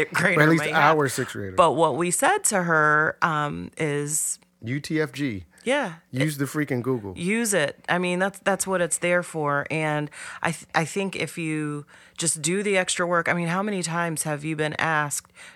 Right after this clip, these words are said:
Speaker 1: during this summer, "What should I do? What should I read?
Speaker 2: <laughs>
Speaker 1: What documentaries are good?" And then you give the folks the information, even like this podcast. We'll give this to people, right? We give all of these nuggets and gems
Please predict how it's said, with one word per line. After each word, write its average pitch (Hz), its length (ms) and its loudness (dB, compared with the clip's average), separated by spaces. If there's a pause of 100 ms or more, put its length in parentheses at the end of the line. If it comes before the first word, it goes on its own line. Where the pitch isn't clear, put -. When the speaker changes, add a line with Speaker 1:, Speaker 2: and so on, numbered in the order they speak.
Speaker 1:
during 156 360 2
this 156 160 0
summer, 143 540 -2 (120)
"What 175 240 0
should 190 180 -2
I 165 100 2
do? 160 360 -2 (200)
What 165 160 2
should 190 160 2
I 165 100 6
read? 151 400 0 (160)
Speaker 2:
<laughs> 160 140 -14
Speaker 1:
What 165 380 0
documentaries 160 760 0
are 151 140 -2
good?" 147 500 -4 (360)
And 233 180 4
then 233 160 2
you 214 140 -2
give 220 480 0
the 277 80 -2
folks 277 360 0
the 240 140 -2
information, 247 840 -2
even 403 280 0
like 381 180 -2
this 294 160 -4
podcast. 269 640 -4 (320)
We'll 311 180 0
give 285 380 0
this 190 300 0
to 156 100 -4
people, 139 460 -6
right? 180 440 -4
We 190 200 -6
give 185 360 -2
all 214 300 2
of 208 200 -4
these 185 360 -4 (260)
nuggets 175 580 0
and 151 200 -4
gems 151 640 -4